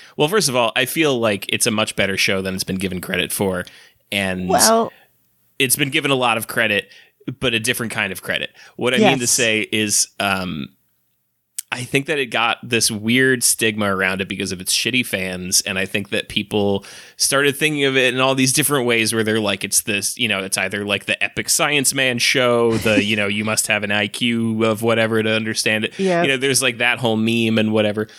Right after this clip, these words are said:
Speaker 1: And then there's all these people who are like, "It's epic. Rick is epic. He is, like, the epic bacon guy," whatever. And then
Speaker 2: <laughs>
Speaker 1: there's the counter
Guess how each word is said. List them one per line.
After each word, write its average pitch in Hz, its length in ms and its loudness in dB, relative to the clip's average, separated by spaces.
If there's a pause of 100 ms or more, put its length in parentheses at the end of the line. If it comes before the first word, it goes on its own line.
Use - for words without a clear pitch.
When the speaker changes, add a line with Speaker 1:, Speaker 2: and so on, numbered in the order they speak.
(120)
Speaker 1:
And - 140 0
then 160 80 2
there's 139 180 2
all 123 80 2
these 110 140 0
people 120 200 -2
who 113 60 0
are 113 80 0
like, 107 220 0
"It's 101 180 -2
epic. 110 400 0
Rick 113 300 -4
is 107 180 0
epic. 104 480 -2
He 104 180 -2
is, 98 160 0
like, 98 260 -4
the 101 140 -2
epic 98 540 -2
bacon 107 400 -2
guy," 101 320 0
whatever. 101 480 -2 (340)
And 127 120 2
then 120 320 0
Speaker 2:
<laughs> - 20 -20
Speaker 1:
there's 117 300 0
the - 100 -6
counter 131 640 -2